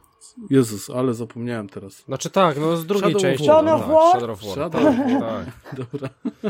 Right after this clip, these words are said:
Speaker 2: No z, z Mordoru się pojawił,
Speaker 1: Ta-,
Speaker 2: z drugiego
Speaker 1: tak,
Speaker 2: Mordoru,
Speaker 1: tak.
Speaker 2: no wiemy.
Speaker 1: Tak się spieszyłem, żeby tutaj to streścić, że zapomniałem.
Speaker 2: Dobrze, spokojnie,
Speaker 1: Ale
Speaker 2: nic
Speaker 1: sza-,
Speaker 2: się nie stało, wytniemy. No.
Speaker 1: Świetnie, w takim razie nie wycinajcie niczego, ale Shadow of War,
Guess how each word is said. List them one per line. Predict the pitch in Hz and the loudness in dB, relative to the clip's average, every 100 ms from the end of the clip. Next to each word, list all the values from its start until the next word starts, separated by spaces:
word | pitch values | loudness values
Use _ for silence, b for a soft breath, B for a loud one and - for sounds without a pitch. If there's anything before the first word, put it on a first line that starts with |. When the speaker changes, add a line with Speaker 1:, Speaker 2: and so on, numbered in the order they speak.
| - | -8
Speaker 2:
No | 123 139 | -8 -6
z, | |
z | 135 147 | -6 0
Mordoru | 165 185 185 175 | 4 6 6 4
się | 143 | 2
pojawił, | 143 139 127 113 98 | 0 2 2 0 -2
Speaker 1:
Ta-, | 156 | -4
Speaker 2:
z | 110 | -4
drugiego | 120 135 135 | -2 2 4
Speaker 1:
tak, | 120 | 4
Speaker 2:
Mordoru, | 117 101 | 4 4
Speaker 1:
tak. | 113 104 | 2 2
Speaker 2:
no | 113 | 0
wiemy. | 120 98 85 135 131 | 2 0 -2 -4 -2
Speaker 1:
Tak | 147 143 | -2 -2
się | 147 | -6
spieszyłem, | - 139 - 147 135 | -2 -4 0 0 0
żeby | 127 123 127 | -2 -8 -8
tutaj | 127 120 120 | -8 -6 -4
to | 127 | -6
streścić, | - 123 131 - 120 | -4 -2 -2 -4 -6
że | 120 | -4
zapomniałem. | 117 - 127 120 123 | -4 -4 -2 2 4
Speaker 2:
Dobrze, | 139 135 123 | 6 6 2
spokojnie, | - 120 131 113 | 0 4 4 6
Speaker 1:
Ale | 139 143 | 6 6
Speaker 2:
nic | 139 | 6
Speaker 1:
sza-, | - | 4
Speaker 2:
się | |
nie | 131 | 2
stało, | - 107 | 4 2
wytniemy. | 110 123 123 95 90 - | 2 2 2 2 0 -4
No. | - 110 | -2 4
Speaker 1:
Świetnie, | 143 143 107 107 | 4 2 -8 -8
w | |
takim | - 123 135 | -8 -4 0
razie | 127 123 | 0 4
nie | 139 | 4
wycinajcie | 131 123 131 127 - | 4 2 -2 -2 -2
niczego, | 120 175 151 123 | -2 0 0 0
ale | |
Shadow | 135 196 151 | 0 2 2
of | 123 | 4
War, | 139 160 | 4 4